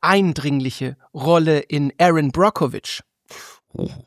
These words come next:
Speaker 1: Da spielte Tracy Walter nämlich Charles Embry. Das ist eine tolle Rolle für ihn. Wir erinnern uns, da ist Aaron gerade auf diesem Volksfest, versucht Unterschriften zu sammeln und da wanzt sich so einer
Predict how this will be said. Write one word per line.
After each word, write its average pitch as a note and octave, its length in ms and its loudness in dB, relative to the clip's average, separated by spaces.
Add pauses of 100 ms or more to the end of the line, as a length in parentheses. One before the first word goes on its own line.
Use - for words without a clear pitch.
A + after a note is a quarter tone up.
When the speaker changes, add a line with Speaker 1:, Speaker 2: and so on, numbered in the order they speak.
(580)
Speaker 1:
Da E3+ 180 2
spielte G3+ 720 -2
Tracy F3+ 380 -4
Walter F3 300 0
nämlich E3 260 -2
Charles D#3+ 440 -2
Embry. F3 540 -2 (220)
Das - 120 -10
ist - 40 -2
eine C#3 120 -2
tolle G3 240 4
Rolle D#3+ 240 4
für - 160 -8
ihn. B2+ 220 -4 (280)
Wir D#3+ 200 2
erinnern G3+ 260 4
uns, G#3+ 340 0
da D#3+ 120 2
ist - 460 -2
Aaron F3 380 2
gerade D#3+ 420 2
auf C#3+ 140 -2
diesem C#3 320 -4
Volksfest, - 800 0 (240)
versucht E3 380 -2
Unterschriften F#3 640 -2
zu - 160 -8
sammeln F3 420 2 (400)
und E3 160 0
da E3 220 2
wanzt A3+ 380 0
sich A#3 180 -2
so - 180 2
einer A3 480 2